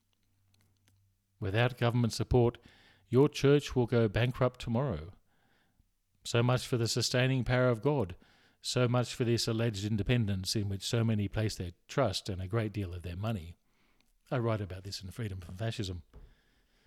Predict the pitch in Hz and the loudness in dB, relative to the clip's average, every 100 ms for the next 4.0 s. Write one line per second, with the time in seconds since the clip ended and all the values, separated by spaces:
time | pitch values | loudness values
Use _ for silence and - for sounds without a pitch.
0 | - - - - - 143 190 240 214 156 | -20 -18 -20 -20 -6 0 2 2 4 4
1 | 143 135 - - - 196 170 101 101 117 | 4 2 -2 0 4 4 2 -4 -2 0
2 | 170 160 - 80 87 - _ _ _ _ | 0 0 -2 -10 -6 -8 _ _ _ _
3 | _ - 117 113 113 123 131 131 170 98 | _ -4 0 0 2 4 4 4 2 0